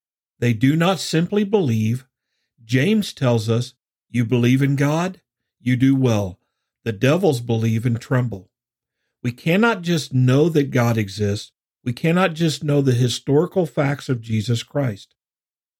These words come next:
Faith is entrusting ourselves to him, following him, believing his word, and believing his word is evidenced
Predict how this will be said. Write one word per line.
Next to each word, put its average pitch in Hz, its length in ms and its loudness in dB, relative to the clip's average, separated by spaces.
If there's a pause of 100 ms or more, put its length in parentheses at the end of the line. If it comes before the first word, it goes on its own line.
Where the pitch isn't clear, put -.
(240)
Faith 214 360 2
is 110 400 2 (300)
entrusting 135 760 0
ourselves 117 520 0
to 110 120 -6
him, 95 300 -12 (640)
following 147 560 2
him, 101 340 -6 (400)
believing 143 540 2
his 170 280 2
word, 113 520 0 (240)
and 123 120 -4
believing 151 540 2
his 123 240 0
word 110 460 -4 (100)
is 123 200 -4 (100)
evidenced 127 640 -2